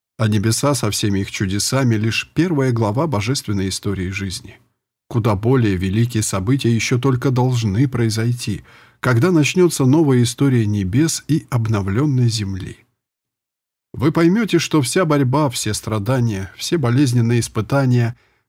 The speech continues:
каждый акт веры — Служение и самопожертвование, которые происходили на этой земле, вели нас к вечной славе, которая безмерно перевешивает наши страдания.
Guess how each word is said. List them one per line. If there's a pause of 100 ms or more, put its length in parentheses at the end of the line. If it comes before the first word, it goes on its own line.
каждый
акт
веры — (220)
Служение
и
самопожертвование,
которые
происходили
на
этой
земле, (340)
вели
нас
к
вечной
славе,
которая
безмерно
перевешивает
наши
страдания.